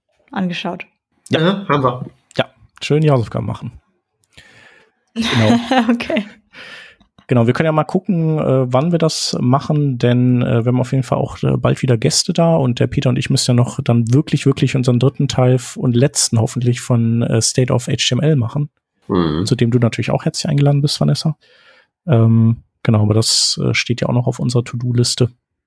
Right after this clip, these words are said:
Speaker 3: Wir gucken mal.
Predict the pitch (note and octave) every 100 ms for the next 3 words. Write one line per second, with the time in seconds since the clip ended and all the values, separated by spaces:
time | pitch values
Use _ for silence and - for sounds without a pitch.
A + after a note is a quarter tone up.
0 | _ _ _ _ - _ - _ _ _
1 | _ _ _ _ _ _ _ - A#2+ A#2
2 | - C3+ B2